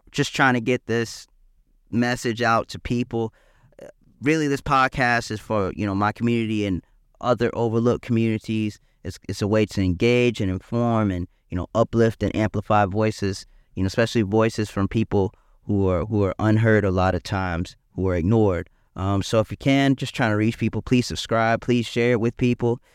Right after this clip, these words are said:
if you like it. And, uh, and I don't take for granted when, when one person listens to this podcast. So thank you for listening. And, oh, you can follow me on social media if you ever wanna talk about, you know, what's going on in this nation, current events, police,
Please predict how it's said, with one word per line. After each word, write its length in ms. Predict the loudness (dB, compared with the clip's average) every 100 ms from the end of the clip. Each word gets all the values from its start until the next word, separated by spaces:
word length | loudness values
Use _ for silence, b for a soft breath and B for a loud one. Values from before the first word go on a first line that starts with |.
| b b
if 140 | -4
you 120 | 0
like 280 | 2 2 2
it. 220 | 2 0 -4 _ _
And, 240 | -2 0
uh, 120 | 2 0
and 100 | 0
I 140 | 0
don't 220 | 0 -2
take 260 | 0 0 0
for 60 | -2
granted 400 | 0 0 0 -2
when, 380 | 0 0 -2 -4
when 240 | -6 -2 0
one 220 | 2 2
person 380 | 2 0 0 0
listens 380 | 0 -2 -8 -6
to 120 | -4
this 160 | -4 -4
podcast. 600 | -2 0 -2 -4 -4 -4
So 120 | -6
thank 280 | -2 -2 -2
you 60 |
for 140 | -8 -4
listening. 480 | -4 -2 -4 -4 -12 _ _ _ _
And, 160 | 0 4
oh, 160 | 2
you 140 | 2 -2
can 120 | -2
follow 240 | 2 2
me 140 | 4 2
on 80 | 0
social 340 | -2 -2 0
media 320 | 2 4 2
if 140 | 2 2
you 80 |
ever 160 | 2 2
wanna 240 | 2 0
talk 320 | 0 0 0 -2
about, 340 | 0 0 0
you 120 | -2 -2
know, 160 | 0
what's 320 | 2 2 2
going 320 | 2 2 2 2
on 160 | 2
in 80 | 2
this 160 | 0 2
nation, 480 | 2 2 0 -4
current 400 | -4 -2 -2 0
events, 640 | -2 -2 -2 0 -4 -8 _ _ _ -12
police, 760 | -4 2 2 2 0 -4 -18